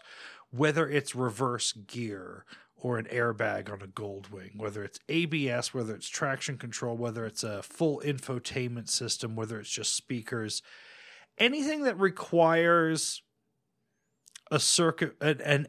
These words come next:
extra circuit board, an extra chip, an extra computer, an extra motor on a bike. At what point is it worth it?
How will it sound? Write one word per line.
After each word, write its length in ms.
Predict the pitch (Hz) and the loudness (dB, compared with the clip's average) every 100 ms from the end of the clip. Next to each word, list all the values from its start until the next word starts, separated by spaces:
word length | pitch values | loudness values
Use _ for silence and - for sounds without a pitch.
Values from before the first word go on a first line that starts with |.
| - | 0
extra 480 | 151 - - 180 | 0 0 2 2
circuit 520 | 147 - 156 147 147 123 | 4 2 2 0 -4 -2
board, 560 | 131 127 123 123 123 - _ _ _ _ _ _ | -2 0 0 -2 -4 -12 _ _ _ _ _ _
an 140 | - 139 | 0 2
extra 400 | 180 - 143 131 | 0 2 0 2
chip, 480 | - - 131 120 | 0 0 0 -2
an 100 | 127 | -2
extra 300 | 127 135 - | -2 -2 -4
computer, 680 | 131 131 - 131 127 117 117 | -6 -6 -6 -4 -2 -2 -4
an 120 | 113 117 | -4 -6
extra 320 | 120 - 120 | -6 -6 -4
motor 760 | 110 120 120 120 107 101 101 - | 0 2 2 2 -2 -4 -6 -4
on 180 | 110 | -4
a 60 | 101 | -4
bike. 640 | 87 123 98 - - - _ _ _ _ _ _ _ - _ _ _ _ _ _ _ _ _ _ _ _ _ _ _ | -2 -2 -2 -6 -16 -20 _ _ _ _ _ _ _ -20 _ _ _ _ _ _ _ _ _ _ _ _ _ _ _
At 160 | 165 170 | 0 2
what 400 | 170 185 233 160 | 4 6 6 4
point 320 | - 185 180 | 2 2 4
is 200 | 156 127 | 4 4
it 120 | 139 | 4
worth 440 | 117 110 110 87 - | 0 -2 -2 -4 -12
it? 420 | - - - - | -20 -12 -12 -12